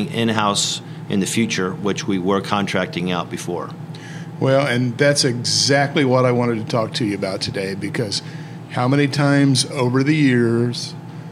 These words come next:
Speaker 2: has the golfer said to you, "The greens were so nice, why are you messing them up?"
Speaker 1: <laughs> Right.
Speaker 2: So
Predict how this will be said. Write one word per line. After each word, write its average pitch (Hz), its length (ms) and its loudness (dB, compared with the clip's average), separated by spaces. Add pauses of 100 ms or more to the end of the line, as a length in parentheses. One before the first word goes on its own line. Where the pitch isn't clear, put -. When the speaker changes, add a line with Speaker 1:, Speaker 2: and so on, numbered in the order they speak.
(220)
Speaker 2:
has 113 180 0
the 123 80 -2
golfer 117 440 2
said 117 340 2
to 120 140 0
you, 110 420 0 (340)
"The 127 100 0
greens 143 460 4
were 135 80 2
so 127 220 2
nice, 120 460 2
why 120 280 2
are 135 40 4
you 120 140 4
messing 113 500 2
them 120 120 0
up?" 101 260 -2
Speaker 1:
<laughs> 110 100 -2
Right. 110 360 0 (320)
Speaker 2:
So 127 600 4